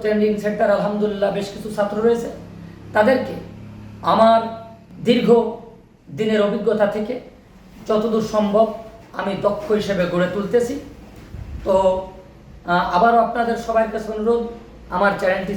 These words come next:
সাবস্ক্রাইব করবেন, যা আপনারা আমাকে একটু উৎসাহিত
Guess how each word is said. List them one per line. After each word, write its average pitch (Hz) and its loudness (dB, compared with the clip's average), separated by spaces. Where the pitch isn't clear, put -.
সাবস্ক্রাইব 202 0
করবেন, 240 2
যা 196 4
আপনারা 196 2
আমাকে 220 -2
একটু 208 -4
উৎসাহিত 220 0